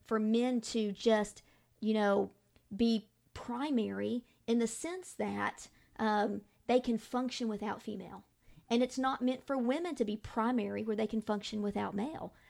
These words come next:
I believe that God created the church to come together, both sides of the church to come together for, for his full reflection to come. Now, I know there's roles, and I know that there's, um, functions and how all that looks.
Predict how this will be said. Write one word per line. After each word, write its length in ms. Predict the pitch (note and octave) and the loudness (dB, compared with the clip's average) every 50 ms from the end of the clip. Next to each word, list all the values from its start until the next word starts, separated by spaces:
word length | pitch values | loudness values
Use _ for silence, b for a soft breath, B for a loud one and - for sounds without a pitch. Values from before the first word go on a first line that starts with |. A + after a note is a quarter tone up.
| b b - | b b 0
I 140 | G3 A3+ | 2 2
believe 460 | A#3+ G#3+ A3 A3 A3 A3+ C4 D4 A#3+ A3 | 2 4 2 4 4 4 2 2 0 0
that 180 | A#3 A3 - G#3 | 0 -2 0 0
God 200 | A3+ G3+ G#3+ G#3 | 0 0 0 -2
created 420 | - - A3 G#3+ A3 A#3 G#3+ G3+ - - | 0 0 2 2 4 2 2 0 -2 -4
the 140 | G#3+ G3 F#3+ | -2 -2 -2
church 500 | - - - G#3+ G#3 G#3+ G#3+ - - - | -4 -6 -6 -4 -6 -6 -6 -8 -12 -8
to 360 | - - A3 G#3 G3+ G3+ G3 - - _ _ _ - - | -4 -2 -2 0 0 -2 -4 -6 -10 _ _ _ -16 -10
come 160 | - G#3+ G3 | -8 -6 -6
together, 340 | - - - G3 - - - - - _ _ _ _ _ _ _ _ _ _ _ - - - - | -6 -6 -8 -10 -10 -12 -16 -20 -20 _ _ _ _ _ _ _ _ _ _ _ -20 -10 -2 2
both 180 | C4 D#4 F4 - | 2 2 2 0
sides 280 | - B3 G#3+ G#3+ F#3+ - | -2 -2 -2 0 -2 -2
of 80 | G3 F3+ | -4 -6
the 60 | G#3 | -6
church 440 | - - G3+ G3+ G3 - - - - _ _ - | -8 -6 -8 -8 -10 -10 -14 -18 -18 _ _ -6
to 80 | A3+ | -4
come 220 | G#3+ - A3 A3+ A3+ | -2 0 0 0 2
together 380 | A3 G3+ A3 G#3+ G#3+ G#3 G#3 | 2 2 2 0 0 -2 -4
for, 560 | G3+ - - A3 G3+ G3 G3+ G3+ G#3 G3+ F#3+ - _ _ _ _ _ _ _ _ _ _ _ _ _ _ _ _ _ - | -4 -4 -2 0 0 0 0 0 -2 -4 -6 -10 _ _ _ _ _ _ _ _ _ _ _ _ _ _ _ _ _ -2
for 120 | A#3 G#3 | 0 0
his 260 | - - B3+ A#3 - | 4 4 4 2 2
full 160 | - - A3 G3+ | 2 -2 -2 0
reflection 480 | G3+ F#3 - - G#3 - - - G#3 | -2 -4 -4 -6 -6 -6 -8 -10 -12
to 60 | F#3+ F#3+ | -10 -10
come. 260 | - G3 F#3 A3+ G#3 | -8 -8 -6 -2 0
Now, 400 | A#3 C4+ C#4+ C4+ - - - - b b b b - | 2 4 4 4 4 2 2 -2 b b b b -4
I 60 | A3 | 0
know 140 | A3 A3 A3+ | 2 4 4
there's 180 | A3+ B3+ B3 - | 4 2 0 2
roles, 540 | A3+ A3 G#3+ G#3 G3+ G#3 A#3+ C#4 C#4+ - - - | 4 6 8 8 8 6 4 0 -2 -6 -8 -6
and 100 | A3 G#3+ | -4 -2
I 60 | G3+ G3+ | -2 -2
know 160 | G#3 G#3 G#3 | -2 -2 -2
that 180 | G#3 G#3 G3+ - | -2 -2 -4 -2
there's, 460 | G3+ G3+ G3+ G3+ G3+ - - - - b b b b b b b - | -2 -2 -2 -2 -4 -4 -6 -8 -14 b b b b b b b -8
um, 280 | G#2+ G2+ G2+ G2+ - - - - - | -6 -4 -4 -6 -6 -8 -14 -18 -20
functions 720 | - - - B3 C#4+ D4 - - - A3+ G3+ A3 G#3+ - | -10 -4 -2 -2 -2 -2 -4 -4 -6 -6 -6 -8 -10 -8
and 80 | G3+ F#3 | -8 -4
how 140 | G3 A3 A3 | 0 2 2
all 120 | A3 G#3+ | 2 2
that 180 | G3+ - - G#3 | 0 -2 -4 -2
looks. 180 | A3 A#3 A3+ | -2 -4 -4